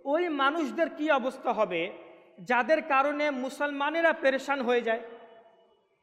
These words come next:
যারা মুসলমানদেরকে পেরেশানি করে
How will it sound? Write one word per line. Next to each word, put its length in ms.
যারা 260
মুসলমানদেরকে 840
পেরেশানি 520
করে 320